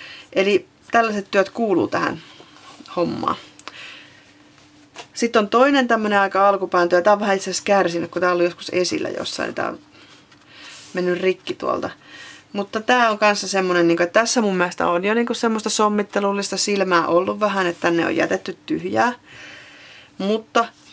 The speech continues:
tässä on toisaalta niin voimakas tää, tää kuosi täällä ja sitten tää te-, tota, tarinointilappu on kanssa niin vahva, että tää ei oikein pääse esille, tää mun tarinointi täältä.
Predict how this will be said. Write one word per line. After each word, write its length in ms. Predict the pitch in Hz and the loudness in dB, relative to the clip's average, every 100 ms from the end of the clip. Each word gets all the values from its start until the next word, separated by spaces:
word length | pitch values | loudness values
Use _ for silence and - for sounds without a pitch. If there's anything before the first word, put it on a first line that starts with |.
| - - - - | -20 -20 -20 0
tässä 320 | 208 208 214 | 2 4 0
on 80 | 202 | 2
toisaalta 360 | 214 220 196 | 2 2 0
niin 220 | 208 262 226 | 0 -2 0
voimakas 500 | 240 226 185 175 170 | 0 2 2 0 -2
tää, 300 | - 165 170 - _ _ - | 0 0 -2 -10 _ _ -2
tää 160 | 170 165 | 0 0
kuosi 460 | - 240 208 170 | -2 2 2 0
täällä 440 | 170 202 196 185 170 - - - - | -2 2 2 2 -2 -10 -20 -20 -14
ja 100 | - | -6
sitten 280 | 185 185 175 | -4 -2 -2
tää 280 | 185 175 170 - - - - - - _ - - - 202 | 0 2 0 -4 -18 -20 -20 -20 -20 _ -20 -20 -16 -2
te-, 320 | 202 208 120 | 0 2 0
tota, 240 | 185 180 185 | -2 0 0
tarinointilappu 920 | 226 233 220 170 165 170 170 175 - | 2 0 2 2 2 2 0 0 -2
on 120 | 165 | 0
kanssa 420 | 170 180 170 - - - - - - - | 2 0 -2 -4 -6 -8 -18 -18 -20 -4
niin 260 | 180 180 | 0 2
vahva, 480 | 202 214 214 - 165 170 - - - - - - - - - | 4 4 2 0 0 0 -10 -20 -20 -20 -20 -20 -20 -20 -4
että 200 | 175 170 | -4 -2
tää 200 | 175 190 | 2 2
ei 80 | 180 | 4
oikein 280 | 180 175 180 | 2 2 0
pääse 280 | - 196 202 | 0 2 2
esille, 260 | 208 180 | 2 -2
tää 200 | 170 175 | -2 0
mun 120 | 170 175 | 0 2
tarinointi 520 | 180 180 165 160 - | 2 2 -2 -2 -4
täältä. 280 | - - - | -2 -2 -2